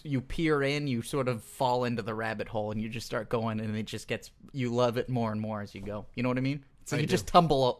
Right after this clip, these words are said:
Speaker 1: end over end. <laughs> Did I just, I did a very elaborate Alice in Wonderland metaphor. I should have just said, "Hey, it's really fucking funny," because it is.
Speaker 2: It is. It is truly funny. Um, you know, I, I feel bad. Uh, we have
Speaker 1: Don't feel
Speaker 2: also
Speaker 1: bad,
Speaker 2: in the lobby
Speaker 1: Scott.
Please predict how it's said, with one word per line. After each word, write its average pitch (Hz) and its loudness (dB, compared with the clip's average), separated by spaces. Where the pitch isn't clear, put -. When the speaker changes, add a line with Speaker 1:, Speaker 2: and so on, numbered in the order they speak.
Speaker 1:
end 139 4
over 117 0
end. 113 -6
<laughs> - 0
Did 226 8
I 214 10
just, - 6
I 180 12
did 175 2
a 160 6
very 170 6
elaborate 143 6
Alice 123 4
in 135 -2
Wonderland 120 -2
metaphor. 117 -4
I 147 4
should 165 4
have 156 4
just 139 0
said, 131 4
"Hey, 147 6
it's 131 -4
really 135 0
fucking 110 -8
funny," 95 -10
because 90 -10
it - -10
is. - -20
Speaker 2:
It 127 0
is. 98 -2
It 120 -2
is 135 0
truly 117 -4
funny. 104 -6
Um, 113 0
you 165 4
know, 233 6
I, 208 2
I 151 2
feel 226 4
bad. 214 6
Uh, 160 2
we 160 -2
have 196 4
Speaker 1:
Don't 247 8
feel - 2
Speaker 2:
also 214 4
Speaker 1:
bad, 196 10
Speaker 2:
in - -
the 175 -4
lobby 240 6
Speaker 1:
Scott. - -12